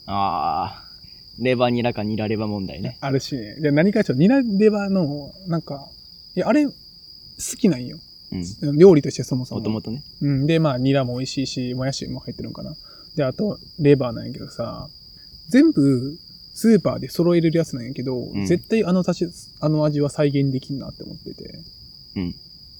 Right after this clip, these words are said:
Speaker 2: なんか絶対臭みとか残ったりするんだけどさ。
Speaker 1: レバーのね。
Speaker 2: 全然なかったよね。
Speaker 1: ないないない。
Speaker 2: あれご飯進むしさ、よかったよね。中華料理屋あるあるいきます？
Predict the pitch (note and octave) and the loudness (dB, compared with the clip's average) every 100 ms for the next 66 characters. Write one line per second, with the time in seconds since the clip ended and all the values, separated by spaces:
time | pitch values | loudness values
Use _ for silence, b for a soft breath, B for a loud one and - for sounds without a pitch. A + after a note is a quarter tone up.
0 | - E3+ C#3+ A#3+ - D4+ - - E3 E3 | -10 -6 0 0 2 0 2 4 4 4
1 | G3+ G3+ C#3+ - - B2 B2+ A#2 - A2 | 0 -2 -4 -6 -4 -6 -4 -8 -8 -10
2 | - A#2 A2+ G2 F2+ A2 D3+ - D3 A3 | -8 -4 -2 -2 -4 -6 -6 -4 0 2
3 | G#3+ G3 F#3+ C3 - G2+ G#2+ - D#3 A#2 | 4 2 0 -2 -8 -12 -12 -12 -6 -6
4 | F#2+ G2 F#2 D#2+ - - - - - - | -6 -8 -10 -12 -14 -16 -18 -18 -18 -18
5 | - - D#3 D3 D3+ D3 B2+ C3+ B2+ B2+ | -20 -4 -2 0 0 0 -2 -2 -2 -2
6 | - A#2+ A#2 A2 C#3 C#3 - - D#2 D2+ | -6 -10 -8 -6 -4 -4 -6 -10 -10 -12
7 | C#2 - - - - - - - - - | -14 -14 -16 -16 -16 -16 -14 -14 -14 -16
8 | - - - - - - - - B B | -16 -18 -18 -16 -14 -14 -12 -12 B B
9 | B B B B B B - - - C3 | B B B B B B -14 -14 -6 -4
10 | C3 B2+ C#3 C#3 C3+ C3+ B2+ A2 G#2 - | 0 4 4 4 2 2 -2 -4 -6 -8
11 | - A#2 C3+ | -8 -8 -8